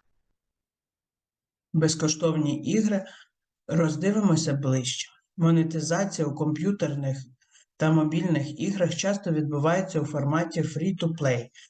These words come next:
коли сам процес гри безкоштовний, проте гравця мотивують витрачати реальні гроші на можливість прогресування у грі.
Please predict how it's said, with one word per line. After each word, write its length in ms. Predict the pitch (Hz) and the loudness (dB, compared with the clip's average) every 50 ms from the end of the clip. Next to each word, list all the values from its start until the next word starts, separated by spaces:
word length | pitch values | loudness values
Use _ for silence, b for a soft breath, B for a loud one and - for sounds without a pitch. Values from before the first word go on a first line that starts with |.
| B _ - | B _ -4
коли 240 | - 165 165 170 | 0 2 4 4
сам 340 | 165 - 170 160 160 160 - | 2 2 2 2 2 2 0
процес 440 | - 147 135 - - 147 143 143 143 | -2 -4 -6 -4 -2 -2 -2 -2 -2
гри 220 | 139 151 156 156 | -2 0 2 2
безкоштовний, 880 | 156 147 147 135 - - - 151 151 - - 226 240 233 226 196 156 156 B B B B B B | 2 2 0 -2 -2 -2 -4 -4 -4 -2 -2 0 0 0 0 0 -2 -4 B B B B B B
проте 320 | - 165 165 165 175 165 | 2 2 2 4 2 2
гравця 480 | 165 165 160 156 151 - - 214 220 233 | 4 2 2 2 0 0 0 2 2 4
мотивують 640 | 233 226 202 - 170 156 156 151 147 143 131 - | 4 2 0 0 -2 -2 -2 -2 -2 -2 -4 -4
витрачати 720 | - 151 - 160 147 143 - 196 202 202 - - 175 160 160 - 135 120 | -6 -6 -4 -4 -4 -2 0 0 0 0 0 0 0 0 0 -2 -4 -2
реальні 480 | 160 160 151 151 156 170 170 190 190 180 | 0 2 2 2 2 2 0 -2 -2 -4
гроші 560 | 156 - - 143 135 131 131 - - 151 156 | -4 -6 -6 -4 -4 -4 -4 -4 -6 -2 0
на 220 | 165 165 160 - B B B B B B B | 2 2 2 0 B B B B B B B
можливість 520 | 190 180 170 233 254 233 233 - - - | -6 -2 0 0 0 0 -2 -4 -6 -6
прогресування 1000 | - 156 156 156 - 156 143 139 - - 151 131 131 143 156 180 185 175 170 160 165 | -4 -2 -2 -2 -2 -2 -2 -2 -2 -4 -4 -2 0 0 0 0 -2 -2 -2 -2 -2
у 200 | 160 156 147 139 | -2 -6 -10 -10
грі. 420 | - - 147 127 123 120 117 - | -8 -6 -4 -2 -2 -4 -6 -8